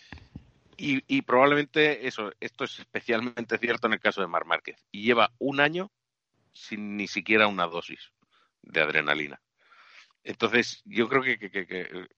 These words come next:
insisto, en la primera sesión de entrenamiento no, pero en la primera carrera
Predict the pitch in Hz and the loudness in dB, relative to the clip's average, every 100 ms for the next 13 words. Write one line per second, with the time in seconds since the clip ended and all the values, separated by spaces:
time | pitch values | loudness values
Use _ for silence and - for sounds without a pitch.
0 | _ - 87 - 104 95 92 87 110 117 | _ -12 -6 -4 0 4 4 2 2 2
1 | 113 123 123 117 113 113 127 123 107 104 | 0 -4 -4 -2 -2 0 -4 -6 -6 -6
2 | 92 _ _ _ _ - 92 90 90 - | -10 _ _ _ _ -6 -4 -2 -4 -4
3 | 92 151 156 107 104 120 180 | -2 0 2 0 0 -2 -4